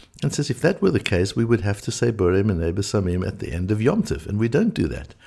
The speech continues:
So it's interesting, you'll notice how the, the, the Tosfos and the Rash-, Rashbam, the Rishonim,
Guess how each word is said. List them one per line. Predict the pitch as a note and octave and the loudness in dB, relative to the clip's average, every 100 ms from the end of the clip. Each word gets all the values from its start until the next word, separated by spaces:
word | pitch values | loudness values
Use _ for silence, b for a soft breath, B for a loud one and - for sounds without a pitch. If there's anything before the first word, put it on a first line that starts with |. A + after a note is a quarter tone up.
| B B B B _ - | B B B B _ -2
So | B2 | 2
it's | A#2 E3 | 4 2
interesting, | A3+ G3+ - A2 | 0 0 0 2
you'll | G#2+ | 4
notice | A2 C#3 C3 - | 4 2 0 -2
how | A2 G#2+ G#2+ B B B - | 0 2 0 B B B -8
the, | A2 G2 | -2 -2
the, | G2 F#2+ F#2 F2 - - | 0 -2 -2 -6 -10 -16
the | C#2 - | -16 -2
Tosfos | D#3 E3 - A#2+ - | 2 2 0 -2 -2
and | D#2 | -2
the | |
Rash-, | - - - | 0 0 -4
Rashbam, | - G2 G#2 - C3 B2+ | -4 -2 -2 -2 0 2
the | F#2+ | 0
Rishonim, | F#2 - B2+ B2+ A#2+ A#2+ | -2 0 2 4 2 0